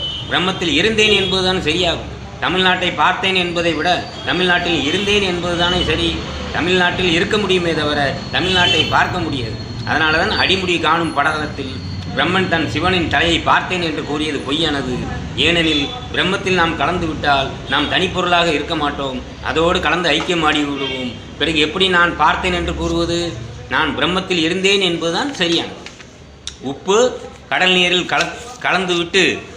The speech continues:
உப்பு கடல் நீரை பார்த்து பார்த்தேன் என்று கூற முடியுமா? உப்பு கடல் நீரில் கலந்துட்டு அந்த உப்பு கடல் நீரை நான் பார்த்தேன் என்று எப்படி கூற முடியும்?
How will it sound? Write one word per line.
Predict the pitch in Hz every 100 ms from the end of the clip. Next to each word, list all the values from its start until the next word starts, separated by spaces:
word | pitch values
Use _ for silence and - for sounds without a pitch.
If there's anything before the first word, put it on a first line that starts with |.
| - -
உப்பு | 151 160 202
கடல் | - 170 190
நீரை | 185 180 175
பார்த்து | - 175 180 165 113 - - - - - - - - - - - - - - - -
பார்த்தேன் | 139 185 185 190
என்று | 185 185
கூற | 165 180
முடியுமா? | 190 180 185 208 - - - - -
உப்பு | - - 180 175 165 196 180
கடல் | 147 165 180
நீரில் | 175 170 139
கலந்துட்டு | 147 160 139 120 135 165 151 -
அந்த | 123 147 170
உப்பு | 147 151 196 180 165
கடல் | 147 180
நீரை | 190 190 180
நான் | 175 165
பார்த்தேன் | 151 170 180 180
என்று | 170 160
எப்படி | 151 175
கூற | 170 165
முடியும்? | 160 151 151